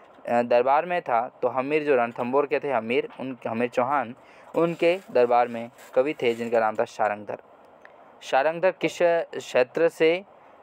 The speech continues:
अ, उल्लेखनीय कार्य किया करते थे? तो वो था संगीत क्षेत्र से। ठीक है, कवि भी और त-, संगीत का जो ज्ञान था,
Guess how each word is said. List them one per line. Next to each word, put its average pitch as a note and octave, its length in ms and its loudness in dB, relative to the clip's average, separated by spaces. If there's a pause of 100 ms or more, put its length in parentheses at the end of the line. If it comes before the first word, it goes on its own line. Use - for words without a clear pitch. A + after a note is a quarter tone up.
अ, A#2 180 2
उल्लेखनीय C#3 500 0
कार्य C#3 240 0
किया C#3+ 200 0
करते C#3+ 260 0
थे? C3 160 -4
तो B2 160 -2
वो A#2+ 120 4
था C#3+ 140 -2
संगीत A#2+ 360 -2
क्षेत्र - 400 -6
से। - 180 -18 (180)
ठीक C3+ 180 -2
है, C#3 60 -4
कवि B2 280 -2
भी B2+ 280 -2
और A#2 100 2
त-, A2+ 120 -20
संगीत A#2+ 600 -4 (480)
का A2+ 100 2
जो A2+ 200 -2
ज्ञान A2+ 280 -2
था, A#2 240 -4